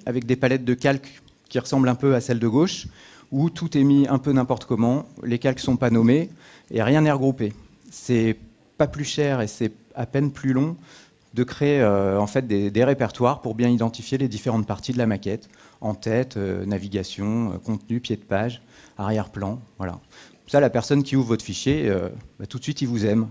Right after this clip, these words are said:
il dit « Ah, c'est bien ». Il me, il me facilite le travail, je vais pouvoir repérer, euh, vraiment rapidement où sont, où sont placées les choses.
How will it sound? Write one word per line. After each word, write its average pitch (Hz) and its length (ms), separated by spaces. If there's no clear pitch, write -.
il 113 80
dit « 110 200
Ah, 110 100
c'est 107 160
bien ». 95 180
Il 117 100
me, 104 560
il 127 80
me 123 60
facilite 139 480
le 131 60
travail, 123 460
je 113 60
vais 123 60
pouvoir 120 300
repérer, 120 400
euh, 98 180
vraiment 135 300
rapidement 127 640
où 127 80
sont, 135 320
où 139 60
sont 147 180
placées 139 260
les 127 80
choses. 107 340